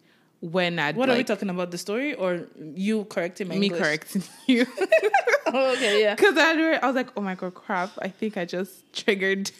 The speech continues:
Speaker 2: Especially
Speaker 1: her."
Speaker 2: 'cause I've expressed how
Speaker 1: I
Speaker 2: that
Speaker 1: know,
Speaker 2: makes me
Speaker 1: 'cause
Speaker 2: feel
Speaker 1: immediately
Speaker 2: before.
Speaker 1: I said it. <laughs> Immediately I said it. I was like, "Oh my gosh, I know you hate me saying this. I'm so sorry, but I find the word itself funny, not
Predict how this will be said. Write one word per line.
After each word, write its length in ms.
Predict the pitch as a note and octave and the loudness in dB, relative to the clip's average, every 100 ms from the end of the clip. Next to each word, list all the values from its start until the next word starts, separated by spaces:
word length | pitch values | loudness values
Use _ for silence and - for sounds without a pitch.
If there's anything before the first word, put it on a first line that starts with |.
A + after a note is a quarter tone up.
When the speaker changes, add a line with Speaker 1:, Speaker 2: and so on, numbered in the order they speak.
| _ | _
Speaker 2:
Especially 500 | C4+ C4+ D#4 - F4 | -2 2 2 4 2
Speaker 1:
her." 100 | - | 4
Speaker 2:
'cause 260 | G#3 - G3+ G#3 | 6 6 4 2
I've 200 | G3+ G3+ | 2 2
expressed 600 | F#3+ - - G#3+ A3+ - | -4 -6 -4 0 0 4
how 80 | B3+ | 6
Speaker 1:
I 60 | C4+ | 8
Speaker 2:
that 80 | |
Speaker 1:
know, 100 | D4 | 8
Speaker 2:
makes 200 | D#4 C4 | 8 6
me 0 | |
Speaker 1:
'cause 200 | A#3 F4 | 4 2
Speaker 2:
feel 100 | A3+ | 2
Speaker 1:
immediately 340 | C#4 C#4 D4 D#4 | 2 4 6 6
Speaker 2:
before. 120 | D4+ | 8
Speaker 1:
I 340 | E4+ F4 D4 B3+ | 8 10 8 8
said 400 | A#3 G3+ A#3 D4+ - - - - - A#4+ - G#5+ G#5+ | 8 8 6 2 -2 -14 -10 -6 -2 -2 -4 -8 2
it. 320 | G#4 G#4 F#4+ - - - D5+ C5+ - | 2 2 2 0 0 -6 -4 -2 2
<laughs> 0 | |
Immediately 680 | D#4 D4 D4 D#4 E4 E4 C#4+ | 4 4 4 4 2 2 4
I 140 | G#3 | 4
said 360 | A#3+ - A#3 A#3 | 0 2 2 4
it. 100 | A3 | 4
I 80 | |
was 100 | A#3+ | 4
like, 160 | A#3 B3 | 2 2
"Oh 100 | B3+ | 2
my 160 | A#3 A3+ | 2 4
gosh, 220 | A3+ A#3 | 2 2
I 100 | G#3 | 2
know 160 | G#3+ A#3 | 4 2
you 180 | G3+ F#3+ | 2 0
hate 260 | A3+ G3+ | 0 -2
me 140 | G3+ A3 | -2 -4
saying 460 | - - F#3 G#3+ | -4 -2 0 0
this. 240 | G3 F#3+ - | -2 -6 -6
I'm 120 | A3 | -8
so 300 | - - - | -10 -10 -8
sorry, 460 | - - A3 F3+ A#3 | -8 -2 0 0 -2
but 160 | - | 0
I 140 | G#3 A3 | 2 0
find 540 | - - A3 A#3+ B3 A#3+ - - | -2 0 2 4 2 -2 -14 -6
the 140 | G3 | -2
word 380 | F#3+ G3 G#3+ F#3 | 2 4 4 4
itself 520 | E3 - A3+ F#3 G3+ - | -2 0 2 4 2 0
funny, 280 | G3 F#3 F3+ | 2 2 2
not 400 | G3 A3 F#4 - | 4 4 2 -4